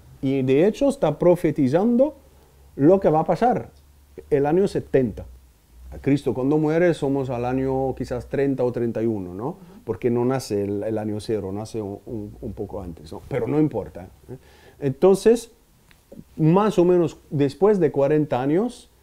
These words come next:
el templo va a ser destruido por los romanos, porque la rebelión política judía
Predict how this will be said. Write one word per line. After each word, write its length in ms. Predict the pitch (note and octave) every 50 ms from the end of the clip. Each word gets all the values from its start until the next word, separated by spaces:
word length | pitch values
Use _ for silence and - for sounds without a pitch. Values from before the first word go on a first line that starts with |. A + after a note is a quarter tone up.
| _ _ _ _ _ -
el 160 | C3 B2 -
templo 380 | D#3 E3 F#3+ B3+ C4 C4+ B3+
va 100 | C#3+ C#3+
a 40 | C#3
ser 220 | B2+ - E3 E3+ E3
destruido 480 | C#3 A#2+ - - B2+ C#3 E3 G#3 G#3+
por 240 | G#3 - B2+ B2+ B2
los 340 | A#2 A2 A2 G2+ - - -
romanos, 580 | G#2+ G#2 G#2+ A2+ C3 E3 F3 B2+ G2 - _ _ _ _ _ _ _ _ _ _ _ _ _ _ - _ _ _ -
porque 320 | - A2+ G2+ - B2 B2
la 420 | B2 A#2 A2+ A2+ A2 G#2+ G#2+ A2 A2+
rebelión 640 | B2 C3+ C#3 D3 D3 D#3 F3+ F#3+ F3+ D3+ A#2 G2 - - _ _ _ _ _ _ _ _ -
política 680 | B2+ C3+ D#3+ F#3 E3+ - B2+ - - A#2 G#2+ G2+ - _ _ _ -
judía 600 | - - A#2+ A#2 B2 C3+ D#3 E3+ F#3 A3 C4 C4